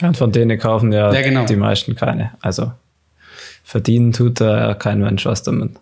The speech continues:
Speaker 1: Deswegen ist ja auch sowas wie flüge punkt de, also die Ski werden ja als Werbefläche mehr benutzt.
Speaker 2: Aber witzig, weil von den Deutschen springt den, glaub ich, keiner mehr.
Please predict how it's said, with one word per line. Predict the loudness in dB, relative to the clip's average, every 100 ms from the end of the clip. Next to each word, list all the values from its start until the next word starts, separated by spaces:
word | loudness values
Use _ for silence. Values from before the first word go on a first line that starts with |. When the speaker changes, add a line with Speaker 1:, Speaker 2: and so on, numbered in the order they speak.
| _ _ -20 -20 -20 -6
Speaker 1:
Deswegen | 0 2 2 2
ist | 2
ja | 2
auch | 2
sowas | 2 0 2
wie | 2 0
flüge | 0 0 2 0
punkt | 0
de, | 0 2 2 0 -4 -6
also | -4 0 0 0 -4 _ _ -20 -20 _
die | -6
Ski | -4 0 2 2 2
werden | 2 2
ja | 2 0
als | 0 -2 -2
Werbefläche | 0 2 0 0 -2 0 0
mehr | 0 0
benutzt. | 0 0 -2 -4 -12 -20 _ _ _ _ _ _ _ _ _ _ _ -10
Speaker 2:
Aber | -2 0
witzig, | 0 -2 -6 -2
weil | -2
von | 0 -2
den | 0
Deutschen | 0 -2 -4
springt | -2 -2 -2
den, | -4
glaub | -2 -4
ich, | -2
keiner | -2 0
mehr. | 0 -4